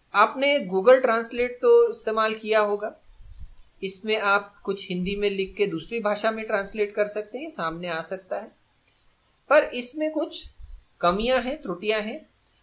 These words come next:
और ऐसी ही त्रुटियां या कमियां आपके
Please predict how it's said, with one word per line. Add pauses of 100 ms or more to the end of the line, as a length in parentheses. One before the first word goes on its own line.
(140)
और
ऐसी
ही
त्रुटियां
या
कमियां (420)
आपके